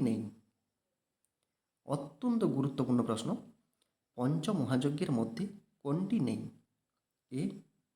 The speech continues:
ব্রহ্মযজ্ঞ, বি, পিতৃযজ্ঞ, সি, হোমযজ্ঞ, ডি, ভূতযজ্ঞ। এবারে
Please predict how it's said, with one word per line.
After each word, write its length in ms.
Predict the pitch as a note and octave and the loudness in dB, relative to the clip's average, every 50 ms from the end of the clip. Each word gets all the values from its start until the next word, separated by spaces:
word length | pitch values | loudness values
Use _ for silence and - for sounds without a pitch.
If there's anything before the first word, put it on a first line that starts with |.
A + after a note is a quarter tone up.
| _ _ | _ _
ব্রহ্মযজ্ঞ, 600 | - - - G#2 G#2 G#2 C3+ C3+ C3+ C#3 C#3 - E3 F#3+ - - - - _ _ _ _ _ _ _ _ | -8 -4 -2 0 0 2 0 2 2 0 0 0 -2 -4 -4 -4 -10 -16 _ _ _ _ _ _ _ _
বি, 180 | A#2+ A2+ C3+ F3 - - - _ _ _ | -14 -10 -10 -10 -10 -12 -16 _ _ _
পিতৃযজ্ঞ, 560 | - A#2+ - - - D3 D3+ D#3 D3 D3 D3+ F3+ G3+ G3 - - _ _ _ _ _ _ _ - | -16 -14 -12 -4 -2 0 2 2 0 0 -2 -4 -4 -4 -6 -12 _ _ _ _ _ _ _ -18
সি, 160 | - - C#3+ D3 E3+ - - - _ _ _ _ _ _ - | -8 -4 -4 -4 -4 -6 -12 -20 _ _ _ _ _ _ -4
হোমযজ্ঞ, 440 | B2 A2+ B2+ A#2+ - C3+ C#3 - - F#3+ G3+ - - - _ _ _ _ _ _ | -2 0 2 2 2 0 0 -2 -2 -2 -2 -2 -6 -14 _ _ _ _ _ _
ডি, 180 | B2+ A#2+ C3 D3+ - - - - - _ - B2+ - | -4 -2 0 0 0 -2 -6 -12 -20 _ -14 -10 -4
ভূতযজ্ঞ। 520 | C3 E3+ D#3+ D#3 B2+ A2 G2 - - - - - - _ _ _ _ _ _ _ _ _ _ _ _ _ _ _ _ _ _ _ _ _ _ _ _ _ _ _ _ _ _ _ _ _ _ _ _ _ _ _ | -2 0 2 2 2 2 0 -2 -2 -8 -12 -16 -18 _ _ _ _ _ _ _ _ _ _ _ _ _ _ _ _ _ _ _ _ _ _ _ _ _ _ _ _ _ _ _ _ _ _ _ _ _ _ _
এবারে 180 | C#3 C3 B2+ A#2+ | -2 0 0 4